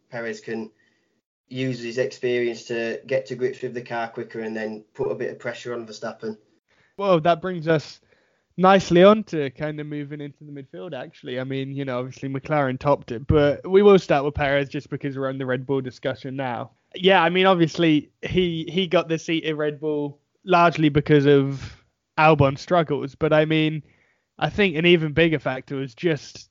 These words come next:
Speaker 2: just how good he was this season. I mean, nobody would disagree that this was his, his best season in the sport.
Speaker 1: Definitely.
Speaker 2: Um,
Speaker 1: Definitely.
Speaker 2: and I mean, you know, eh, could you go as far as saying he was the driver of the season?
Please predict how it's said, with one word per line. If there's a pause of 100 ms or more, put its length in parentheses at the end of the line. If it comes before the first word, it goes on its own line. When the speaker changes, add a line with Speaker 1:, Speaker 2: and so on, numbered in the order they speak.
Speaker 2:
just
how
good
he
was
this
season.
I
mean, (400)
nobody
would
disagree
that
this
was
his, (500)
his
best
season (160)
in
the
sport.
Speaker 1:
Definitely.
Speaker 2:
Um, (220)
Speaker 1:
Definitely. (340)
Speaker 2:
and
I
mean, (920)
you
know,
eh,
could
you
go
as
far
as
saying
he
was
the
driver
of
the
season?